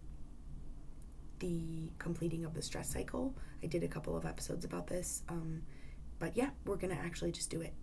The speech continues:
Okay, so number one, I want you to sit, if you're sitting, in a chair. Um, if you're laying down, if you could get up, that would be great. Just sit, sit in a chair or on a cushion, on the floor, whatever, in a comfortable position.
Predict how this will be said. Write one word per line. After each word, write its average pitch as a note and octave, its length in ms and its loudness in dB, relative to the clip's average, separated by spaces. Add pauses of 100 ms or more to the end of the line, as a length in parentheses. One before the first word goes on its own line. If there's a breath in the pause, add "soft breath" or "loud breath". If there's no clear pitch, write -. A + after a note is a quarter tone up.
(140)
Okay, E3+ 240 0
so E3+ 280 2 (640 loud breath)
number E3+ 220 4
one, F3+ 220 0 (600 loud breath)
I E3+ 40 -4
want E3+ 180 0
you G3 80 0
to G3 140 2
sit, - 380 4 (300)
if - 100 0
you're G#3+ 100 4
sitting, F#3+ 540 2
in F#3 100 -2
a F#3+ 60 -2
chair. E3+ 460 -2 (240)
Um, E3+ 220 2
if F3 120 2
you're F#3+ 100 8
laying G3+ 200 2
down, F3 240 2
if - 80 -4
you E3+ 80 0
could - 140 -6
get B2+ 140 2
up, - 160 -2
that E3+ 100 0
would E3+ 100 0
be A3+ 80 0
great. - 380 0
Just A#3 220 6
sit, E3 300 4
sit F#3+ 200 4
in G#3+ 100 0
a A3+ 60 0
chair G#3 460 -2 (540 loud breath)
or E3 80 0
on D#3+ 80 0
a D#3+ 40 -2
cushion, D#3+ 420 0
on D#3+ 60 0
the F3 60 0
floor, D#3+ 400 0
whatever, E3+ 360 0
in E3+ 180 0
a D3+ 60 0 (160)
comfortable D#3 460 -2
position. E3 680 0